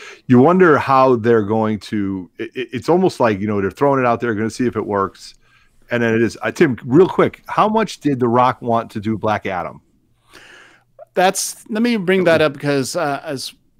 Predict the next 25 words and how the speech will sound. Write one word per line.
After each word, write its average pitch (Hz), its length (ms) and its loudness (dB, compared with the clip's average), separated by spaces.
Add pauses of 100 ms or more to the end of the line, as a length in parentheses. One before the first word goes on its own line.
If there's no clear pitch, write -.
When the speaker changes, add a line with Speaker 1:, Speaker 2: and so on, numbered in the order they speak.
Speaker 2:
when 170 180 -2
I 147 120 -2 (140)
talked 190 280 0
about 135 400 0
The 127 160 -4
Rock 131 340 0
hap-, 127 340 -6
uh, 110 280 -8 (100)
coming 131 300 -2
on 123 160 -2
to 110 60 -4
do 98 200 -4
Namor 113 400 0
and 104 80 -4
he 101 60 -6
really 117 220 -2
wants 110 220 -4
to 101 40 -12
do 110 220 -4
it, 104 80 -8
is 101 100 -10
partly - 400 0
also 147 260 2
because 117 580 -4 (440)
of 107 440 -6